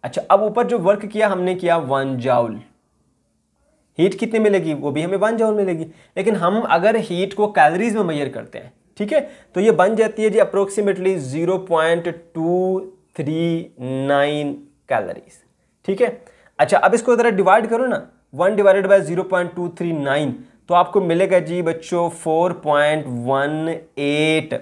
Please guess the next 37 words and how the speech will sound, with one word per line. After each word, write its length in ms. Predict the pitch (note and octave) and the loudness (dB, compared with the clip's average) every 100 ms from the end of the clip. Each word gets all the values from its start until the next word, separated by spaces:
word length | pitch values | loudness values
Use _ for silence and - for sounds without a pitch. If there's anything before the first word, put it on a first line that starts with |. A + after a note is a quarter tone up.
| C#3 | -8
ऊपर 280 | C#3 D#3+ | -2 0
क्या 200 | D#3 D#3+ | 2 4
आया, 180 | C#3 C3 | 4 4
जूल, 680 | A#2+ A#2 A#2+ B2+ E3+ A#3+ C4+ B3+ - _ - | -2 -8 0 4 4 2 -2 -8 -18 _ -4
और 140 | - D3 | -2 0
नीचे 360 | D3 D3+ F3+ | -4 -4 -6
क्या 160 | F3+ D#3+ | 0 4
आया, 140 | F3 E3+ - | 4 2 2
per 180 | F#3 F#3+ G3 | 4 2 2
calorie, 440 | C#3+ C3 C3 B2+ A#2+ - _ _ _ _ _ _ _ _ _ - | 2 2 0 -4 -8 -14 _ _ _ _ _ _ _ _ _ -8
ठीक 140 | E3+ | 0
है, 120 | D4 E3 A#2+ | 2 2 2
joules 460 | C#3+ D3+ G3+ G3+ - | 4 4 2 -2 0
per 140 | D3+ F#3+ - - - | 2 2 0 -12 -6
calorie, 320 | C3+ C#3+ G#3+ - - _ C3 | -6 -4 -6 -8 -14 _ -8
ये 260 | C#3+ F3+ | -2 -2
आ 200 | - C3 | 2 2
जाएगा 260 | C3 C3 C3+ | 2 0 0
आपके 220 | B2+ - | -2 -4
पास 280 | B2+ B2 A#2+ | -10 -8 -8
इसका 240 | A#2+ - - | -12 -12 -10
आंसर 340 | B2 A#2+ A#2+ F#3+ C3 | -8 -8 -6 -8 -8
जे 220 | A#2 C3 B2+ | -6 -4 -2
की 140 | C3 | -2
वैल्यू 300 | A#2+ G#2+ G#2 | -4 -4 -6
का, 160 | - - - _ _ | -6 -8 -10 _ _
ठीक 140 | A#3+ C#4+ | 0 2
है। 80 | D4+ - - - - | 2 -2 -20 -8 -4
तो 60 | G#3 - | 0 2
अगर 320 | F#3 B3+ C4+ - - | 4 6 6 4 4
आप 360 | F#3 A3 A3 G3+ | 6 6 4 -2
ये 280 | D#3+ A#3+ D#4 | -2 -2 0
देखना 380 | A#3+ F#3+ F#3 | 2 2 0
चाहते 380 | D3 C#3 B2+ D#3+ | 0 -2 -4 -6
हैं 280 | C3 E3 B3+ C4+ - _ - | -4 -2 -2 -4 -16 _ 0
कि 60 | |
आप 260 | F3 F#3+ | 4 4